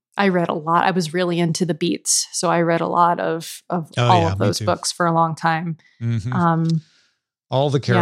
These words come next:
Speaker 2: Kerouacs.
Speaker 1: Mm-hmm. Mm-hmm. Anywho, yeah, so that's, that's a great thread. That's a great subject. So if there's any that you, y'all feel like you got, uh, an, impacted by, there's some, I feel like I didn't, I wouldn't, maybe I shouldn't say messed with your head, but, like, maybe just, like,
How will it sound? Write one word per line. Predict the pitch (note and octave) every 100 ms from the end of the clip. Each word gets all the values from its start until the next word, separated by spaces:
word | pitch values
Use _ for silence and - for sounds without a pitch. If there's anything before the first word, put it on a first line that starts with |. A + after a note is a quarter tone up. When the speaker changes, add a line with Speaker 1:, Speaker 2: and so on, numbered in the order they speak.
| E3+
Speaker 2:
Kerouacs. | A2+ A2+ - - - _ _ -
Speaker 1:
Mm-hmm. | F3+ F3+ F3 E3+ - _ _ _ _ _ _ F#3
Mm-hmm. | F3 F3 F3 F3 - _ _ - - -
Anywho, | C#4 C#4 A3+ F#3 F#3+
yeah, | A3 F#3
so | G3
that's, | A3 A3+
that's | - E4+
a | F#4
great | C4+ C4+
thread. | C#4 G#3 D#3+
That's | F3
a | F#3+
great | G3 -
subject. | F#3 - - -
So | - F3+ E3+
if | F3
there's | F3
any | G#3 G#3
that | F#3+ F#3
you, | F3+ F#3+ F#3
y'all | - F#3 F3+
feel | - F#3 F3
like | E3+ E3+
you | F3+
got, | F3 E3+ E3+
uh, | E3 F#2+ - - _ -
an, | G3 -
impacted | A#3+ A#3+ E3 E3 - D#3
by, | E3 E3 E3
there's | F3 -
some, | B3 A3+ G#3 - - _ -
I | C4+
feel | G4 F#4+
like | E4 -
I | A#3
didn't, | -
I | A3+
wouldn't, | C4 C#4+ -
maybe | D4 E4+
I |
shouldn't | - G#3+ -
say | F3+
messed | E3 E3+ -
with | E3+ E3+
your | F3
head, | - E3 D#3 E3+ _
but, | - -
like, | E3+ - _ _ _ _
maybe | A#3+ C4
just, | B3 G3
like, | F3+